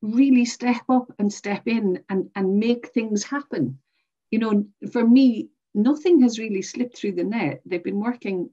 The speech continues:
really hard, but there has been, they have been much more agile and responsive. And in a way, a lot of, of the leaders that I'm working with now on, on some of the courses that we're doing, people are saying, "Actually, this has given us an opportunity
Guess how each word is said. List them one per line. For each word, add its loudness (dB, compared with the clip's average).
really -4
hard, -6
but -8
there -4
has -8
been, -8
they -6
have -8
been -4
much -10
more -4
agile -2
and -2
responsive. -6
And 0
in -4
a -4
way, 2
a 0
lot 2
of, -4
of -6
the -2
leaders 0
that -2
I'm 0
working -4
with -2
now 2
on, 4
on 0
some -6
of 0
the -4
courses -2
that -6
we're 0
doing, -2
people -2
are 2
saying, 0
"Actually, -8
this -2
has -4
given -4
us -10
an 0
opportunity -2